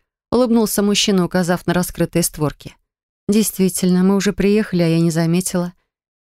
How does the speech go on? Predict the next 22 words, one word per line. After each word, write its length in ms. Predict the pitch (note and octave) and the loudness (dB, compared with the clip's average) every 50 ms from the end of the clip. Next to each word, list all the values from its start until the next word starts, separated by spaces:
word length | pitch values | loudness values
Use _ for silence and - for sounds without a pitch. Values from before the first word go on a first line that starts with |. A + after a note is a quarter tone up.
| _ _ - | _ _ 0
Выбежав 420 | A3+ C#4+ A3 A#3+ G#3 G#3 G3+ - | 0 2 2 2 0 0 0 0
из 140 | G#3 F#3+ - | -2 0 2
лифта, 300 | G3+ G#3+ G3+ - - F#3+ | 0 0 0 0 0 0
я 80 | F#3 | 2
направилась 560 | F3 F#3 F3+ - - F#3 F#3 E3+ E3 E3 D#3+ - | 2 0 -2 0 0 0 0 2 0 -2 -2 -4
к 60 | - | -4
себе 240 | - F3+ D#3 E3 E3 | -2 0 0 0 -2
в 80 | - | -2
комнаты. 480 | _ - D#3+ C#3+ C#3+ C3+ - - C#3+ - _ _ _ _ _ _ _ _ _ _ _ _ _ | _ -4 -2 -2 -2 -4 -6 -8 -12 -12 _ _ _ _ _ _ _ _ _ _ _ _ _
Апсик 420 | - - F3+ F3 - - - D#3 - | -2 -2 -2 0 -2 -2 -4 -2 -2
с 80 | - | -2
удивлением 540 | - E3+ D3+ F3+ E3 F3 F3+ G3+ G#3 G3 F3+ | -2 0 0 0 0 2 2 2 2 2 2
наблюдал 380 | E3 C#3+ - E3+ D3+ - D#3+ D#3+ | 0 0 -2 -2 0 0 0 0
за 140 | D3+ E3 D#3+ | 0 -2 -2
тем, 180 | - - E3+ | 0 -2 -2
с 80 | F3 - | -2 -2
какой 240 | - D#3 - D#3+ D#3 | -4 -2 -2 -2 -2
скоростью 460 | - - - A3 A3 G#3 - - F3+ | -2 -2 -2 -2 -2 -2 -2 -2 -2
я 40 | E3 | 0
принялась 400 | - E3+ E3+ F3 E3+ F3 F3 D#3 | 0 0 0 2 0 0 0 0
за 120 | F3 F#3+ | -2 -2
сборы. 360 | F3 D3+ D3+ D#3 C#3+ C3 C3+ | -2 -2 -4 -4 -4 -4 -8